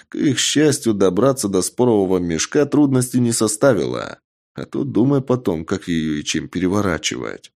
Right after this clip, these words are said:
Приподняли толстые пластины брони, проткнули и рассекли кинжалами споровый мешок.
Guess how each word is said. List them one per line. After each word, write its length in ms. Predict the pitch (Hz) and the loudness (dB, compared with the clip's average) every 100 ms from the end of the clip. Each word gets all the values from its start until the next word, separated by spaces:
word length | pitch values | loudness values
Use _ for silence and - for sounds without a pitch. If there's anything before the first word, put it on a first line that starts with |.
| _ _ _ _ _ _ _ _ _ _ - | _ _ _ _ _ _ _ _ _ _ -2
Приподняли 720 | 160 202 202 160 120 123 139 | 0 4 4 6 4 6 4
толстые 580 | - 104 92 90 95 92 | 2 2 2 2 0 2
пластины 560 | 98 98 - 90 85 | 2 2 0 -4 -2
брони, 600 | 73 90 107 92 67 - _ | 2 2 4 0 -4 -8 _
проткнули 720 | - 69 - - 135 160 160 | 0 0 0 0 4 6 4
и 200 | - 196 | 2 2
рассекли 580 | 180 160 - 127 135 160 | 0 0 0 0 2 0
кинжалами 680 | - 113 98 135 156 147 147 | 2 2 2 2 4 2 0
споровый 500 | - 98 82 80 85 | 0 2 2 2 2
мешок. 720 | 110 120 101 76 50 _ | 2 2 0 0 -2 _